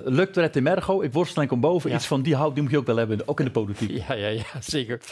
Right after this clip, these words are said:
Speaker 2: Als je nu naar deze tijd kijkt, heel veel jongeren twijfelen, hebben het moeilijk, hebben het zwaar. Je hebt zelf een dochter,
Speaker 1: Ja.
Speaker 2: vierentwintig,
Speaker 1: Ja.
Speaker 2: die, eh, studeert. Eh,
Speaker 1: Ja.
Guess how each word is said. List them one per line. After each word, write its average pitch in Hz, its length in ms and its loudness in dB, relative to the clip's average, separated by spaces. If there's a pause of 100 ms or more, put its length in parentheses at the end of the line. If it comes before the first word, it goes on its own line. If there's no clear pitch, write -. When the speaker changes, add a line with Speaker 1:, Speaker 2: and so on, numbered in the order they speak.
(320)
Speaker 2:
Als 147 160 -12
je 147 80 -6
nu 156 160 -2
naar 147 200 -4
deze 131 280 -4
tijd 123 260 -6
kijkt, 160 300 -12
heel 143 200 -6
veel 135 100 -6
jongeren 143 380 -6
twijfelen, 151 460 -8
hebben 139 180 -8
het 127 140 -6
moeilijk, 151 340 -8
hebben 147 180 -14
het - 80 -10
zwaar. 147 120 -4
Je 165 60 -6
hebt 156 140 -6
zelf 135 180 -4
een 143 80 -8
dochter, 165 280 -6
Speaker 1:
Ja. 165 60 -12
Speaker 2:
vierentwintig, 139 720 -4 (100)
Speaker 1:
Ja. 131 120 -8 (260)
Speaker 2:
die, 120 460 -6
eh, 110 100 -2
studeert. 143 720 -4
Eh, 143 120 -10
Speaker 1:
Ja. 123 220 -4